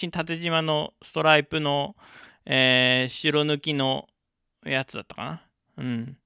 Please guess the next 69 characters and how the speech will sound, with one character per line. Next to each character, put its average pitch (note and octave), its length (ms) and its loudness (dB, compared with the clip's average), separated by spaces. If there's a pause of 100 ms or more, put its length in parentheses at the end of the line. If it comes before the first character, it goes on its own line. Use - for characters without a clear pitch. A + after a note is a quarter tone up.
(440)
で、 D#3+ 340 2 (340)
え C#3+ 320 -2
ー - 20 -20
と、 C#3 340 0
今 A3 200 -10
年 F#4+ 460 -8
の F#4 200 4
阪 E4 640 0
神 D#3 140 -4
の D3+ 380 2 (640)
サ G3 300 -8
ー - 20 -6
ド G#3+ 120 -4
ユ A3 120 -2
ニ G3 140 -2
フ E3 80 -4
ォ C#3 100 -2
ー - 20 -4
ム B2 140 -4
が、 B2 360 -2
な D#3 140 -2
ん - 20 -20
か C3+ 80 -8
背 F3+ 200 0
番 D4+ 240 0
号 E3 100 0
が B2+ 100 2
ね、 B2+ 360 0 (320)
デ D3 140 4
ジ G#3+ 120 -8
タ B3 140 4
ル、 A3+ 240 4 (880)
背 - 180 -6
番 C4 180 2
号 F#3+ 80 0
の C#3+ 120 -2
と D3 100 -8
こ C#3 80 -2
ろ C3 60 0
が B2+ 80 0
デ B2+ 180 -2
ジ G3 140 -12
タ B3 100 0
ル B3+ 160 -2
表 C#4+ 180 -2
記 D3+ 120 -8
か B2+ 100 4
な B2 140 2
ん B2 60 -6
か B2 100 -6
な A#2 100 -8
ん - 60 -12
で C#3 40 -14
す - 120 -14
よ C#3 40 -10
ね。 D3 240 -10 (320)
だ E3 80 -4
か D3+ 60 4
ら C3+ 100 8
あ E3 60 4
れ A#3+ 100 0
が A#3 140 0
な A3+ 120 2
ん - 20 -4
か E3+ 120 4
ち - 80 -2
ょ C#3+ 40 2
っ - 20 -10
と - 240 -4